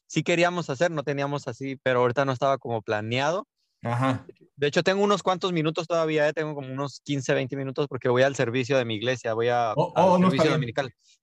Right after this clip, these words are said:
Speaker 1: Pero,
Speaker 2: sí.
Speaker 1: pero, sí, pero me encantaría que viéramos todos esos temas que quieres,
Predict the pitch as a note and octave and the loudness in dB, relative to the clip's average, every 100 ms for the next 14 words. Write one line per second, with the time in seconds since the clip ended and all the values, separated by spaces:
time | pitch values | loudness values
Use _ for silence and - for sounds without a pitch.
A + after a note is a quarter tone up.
0 | - D#3+ D#3+ D#3 D#3 D#3+ D3 - - F#3+ | 0 2 4 2 2 2 2 -2 0 2
1 | D#3+ - _ E3 F3 F3 E3 D3+ D3 D#3+ | 2 -2 _ 0 0 2 0 0 0 2
2 | G3+ A3 - _ _ _ D#3 C#3+ D3+ E3 | 0 0 -8 _ _ _ -2 0 0 0
3 | E3 C#3+ D#3+ D#3+ E3 D3+ D3+ D#3 - A#2 | -4 -6 -4 -4 -4 -6 -4 -4 -8 -6
4 | C#3 D#3 E3+ D#3+ | -2 0 0 -4